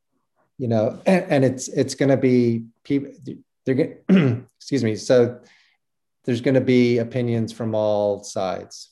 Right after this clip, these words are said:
from, you know, management, employees, from the university perspective, students, faculty. There, um,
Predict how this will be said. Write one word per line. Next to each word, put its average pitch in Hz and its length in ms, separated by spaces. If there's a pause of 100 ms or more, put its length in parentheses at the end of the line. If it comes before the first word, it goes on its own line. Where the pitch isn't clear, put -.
from, 101 520 (1120)
you 107 100
know, 92 200
management, 117 760 (400)
employees, 113 960 (680)
from 110 160
the 104 60
university 117 500
perspective, 107 580
students, 120 880 (100)
faculty. 107 720 (560)
There, 104 320
um, 98 720